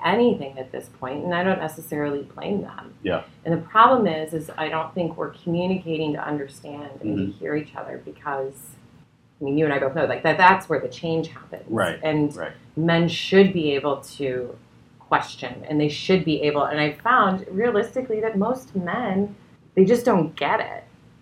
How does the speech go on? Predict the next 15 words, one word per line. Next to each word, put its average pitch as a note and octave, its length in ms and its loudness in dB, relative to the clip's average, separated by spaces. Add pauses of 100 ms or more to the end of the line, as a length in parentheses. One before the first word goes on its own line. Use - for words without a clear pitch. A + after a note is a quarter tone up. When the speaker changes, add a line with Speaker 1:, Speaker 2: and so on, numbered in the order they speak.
(120)
Speaker 2:
Mm, F#2+ 300 -2
what A#2+ 120 4
do C3 60 6
you B2+ 40 4
mean A#2+ 120 6
they G#2+ 100 6
don't G2+ 200 -2
get F#2 140 -6
it? E2+ 80 -10 (160)
Speaker 1:
Well, A#3 400 8
when G#3+ 240 4
they're G#3 120 4
asking F#3+ 500 2
questions. - 920 -8
Speaker 2:
Okay. - 260 -6